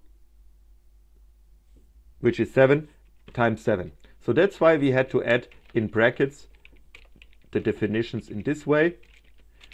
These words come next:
because that will ensure that it's kind of working properly, right? Because I will get something like this.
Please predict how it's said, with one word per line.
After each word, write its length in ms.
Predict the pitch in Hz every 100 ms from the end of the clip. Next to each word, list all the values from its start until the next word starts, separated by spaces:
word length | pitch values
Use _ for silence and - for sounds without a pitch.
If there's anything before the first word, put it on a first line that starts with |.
| - -
because 340 | 113 135 117 -
that 340 | 135 175 - - - -
will 180 | 135 131
ensure 640 | 107 101 - 143 170 185 - - - - - - _ -
that 320 | 117 123 120
it's 360 | - 120 - -
kind 320 | 120 117 113
of 180 | 107 104 - _ _ _ _ _ - _ _ - _ -
working 480 | 98 104 113 117 104
properly, 440 | 113 127 160 190
right? 260 | 123 151 160
Because 300 | - 117 110
I 100 | 107
will 160 | 117
get 320 | 117 110 120 - _ _
something 360 | - 104 101 95
like 220 | 92 87
this. 260 | 139 180